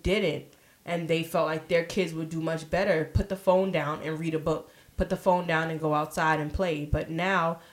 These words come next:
how does that affect what's going on now? Is this still hurting the kids more than it's helping them?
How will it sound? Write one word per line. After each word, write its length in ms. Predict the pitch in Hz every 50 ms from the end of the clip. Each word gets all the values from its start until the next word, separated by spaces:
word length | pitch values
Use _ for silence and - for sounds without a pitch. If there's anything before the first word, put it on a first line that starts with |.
| - _ _
how 240 | - - 185 196 202
does 240 | 202 196 190 170 160
that 460 | 156 165 170 175 165 156 - - - - _ _ _ _ _ _ _ _ _ _ -
affect 460 | - 165 - - - 185 180 - -
what's 180 | 170 170 165 170
going 300 | 175 165 156 156 156 156
on 200 | 156 156 156 156
now? 280 | 160 175 165 - - -
Is 200 | - 185 185 185
this 260 | 185 185 190 190 190
still 420 | - - - 208 202 185 175 170 165
hurting 400 | - 190 180 185 185 175 165 160
the 60 | 156
kids 460 | 156 - 220 214 208 170 143 - -
more 340 | - 143 156 160 165 170 170
than 220 | 160 165 151 151
it's 140 | 156 151 -
helping 360 | - 175 190 180 - 147 143
them? 220 | 143 143 143 160